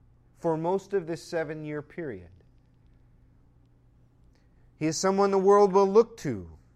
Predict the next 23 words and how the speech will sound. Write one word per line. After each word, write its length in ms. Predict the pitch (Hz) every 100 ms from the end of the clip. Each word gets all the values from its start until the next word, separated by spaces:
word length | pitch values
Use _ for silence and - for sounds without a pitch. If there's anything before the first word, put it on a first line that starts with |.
| _ _ _ _ _ _ -
They 140 | 175
will 180 | 185 190
follow 520 | - 220 220 226 190
him. 200 | 143 143
They 100 | 156
will 180 | 165 175
willingly 520 | 202 220 226 220 220
give 420 | 165 190 214 180
control 720 | - 190 - 214 214 180 175 180
of 80 | 180
all 280 | 208 233
things 480 | - 190 175 160 147
to 180 | - 143
him 480 | 123 117 104 139 175 _ _ _ _ -
so 300 | - 214 220
that 160 | 208
he 160 | 170 202
is 140 | 190
in 120 | 185
position 600 | 175 170 165 240 - 151
to 360 | 143 156 139 120 - _ _ _ _ _ _ _ _ _
wage 400 | 127 147 139 113
war, 500 | 120 131 123 107 90